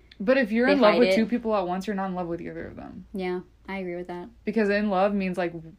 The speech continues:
Speaker 1: them and only them.
Speaker 2: Yeah, that one person, yeah.
Speaker 1: So, if you're in love with two people at the same time, you shouldn't be dating at all. You need to
Speaker 2: Yeah.
Speaker 1: figure yourself out first.
Speaker 2: Yeah, it's possible that you have feelings for two people at the same time, but you're not, like, in love with two people.
Speaker 1: Mm-hmm. Yeah.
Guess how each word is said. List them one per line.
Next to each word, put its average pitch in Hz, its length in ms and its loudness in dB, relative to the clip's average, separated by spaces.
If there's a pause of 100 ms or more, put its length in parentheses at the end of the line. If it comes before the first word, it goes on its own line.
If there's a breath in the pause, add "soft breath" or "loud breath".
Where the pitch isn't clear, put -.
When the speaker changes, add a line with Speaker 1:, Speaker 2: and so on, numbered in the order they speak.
Speaker 1:
them 175 240 -2
and 165 80 -8
only 160 200 -12
them. 160 160 -8
Speaker 2:
Yeah, 170 240 -6
that 170 200 -8
one 349 160 -8
person, 170 360 -10
yeah. 175 240 -6 (300)
Speaker 1:
So, 180 560 -2 (180)
if 196 200 -2
you're 233 120 0
in 254 80 2
love 240 120 2
with 214 100 -2
two 208 120 -4
people 208 180 -4
at 202 60 -4
the 190 60 -4
same 196 160 -6
time, 190 220 -4
you 185 80 -4
shouldn't 185 240 -4
be 180 80 -4
dating 170 300 -6
at 175 80 -6
all. 165 280 -2
You - 80 -6
need 175 120 -4
to 180 60 -2
Speaker 2:
Yeah. 175 60 -10
Speaker 1:
figure 180 220 -4
yourself 175 460 -6
out - 160 -10
first. - 420 -12 (100)
Speaker 2:
Yeah, 180 260 -6
it's 262 120 -6
possible 302 320 -2
that 233 160 0
you 226 80 -2
have 214 300 -2
feelings 185 340 -4
for 180 100 -6
two 175 180 -10
people 175 240 -10
at 165 100 -8
the 175 80 -10
same 165 180 -8
time, 156 320 -8
but 196 120 -4
you're 208 120 -6
not, 208 220 -8
like, 180 140 -10
in 165 180 -8
love 196 180 -2
with 160 100 -10
two - 140 -16
people. 175 280 -8
Speaker 1:
Mm-hmm. - 760 -18
Yeah. - 140 -12